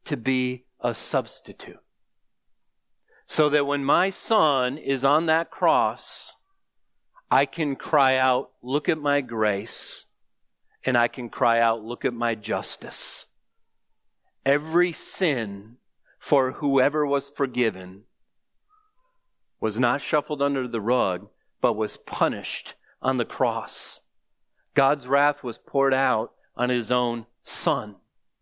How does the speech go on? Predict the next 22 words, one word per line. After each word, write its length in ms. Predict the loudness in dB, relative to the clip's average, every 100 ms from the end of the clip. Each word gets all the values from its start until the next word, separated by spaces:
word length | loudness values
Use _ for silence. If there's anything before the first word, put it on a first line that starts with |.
| _ _ _ _ _
so 260 | 0 2 4
that 140 | 2
we 120 | 2
can 180 | 0 2
understand 880 | 2 2 -2 -4 0 0 2 0 -2 0
Exodus 640 | 0 2 -2 0 -2 -6 -16 _
thirty-four. 840 | 2 2 2 -2 0 0 0 -4 -16 _ _ _ _ _ _ _ _ _ _ 0
At 240 | 2 4 2
the 100 | -6
cross, 520 | 0 4 6 6 2
God 320 | 4 6 4
says, 380 | 2 2 2 0 -12 -2 4
"I'm 340 | 4 4 -2
just. 800 | 2 4 4 0 -10 -12 -12 -18 _ _ _ _ _ _ _ 0
I 500 | 4 6 6 4 2 -6 _
punish 560 | 0 2 4 2 0 -6 _
sin, 640 | -8 0 4 4 4 2 -4 -16 _ -20 2
and 380 | 4 4 4 4
there's 280 | 4 4 0
hope 440 | 4 6 4 -2 _
for 180 | 0 0
sinners." 800 | 2 2 2 2 0 -4 -10 -14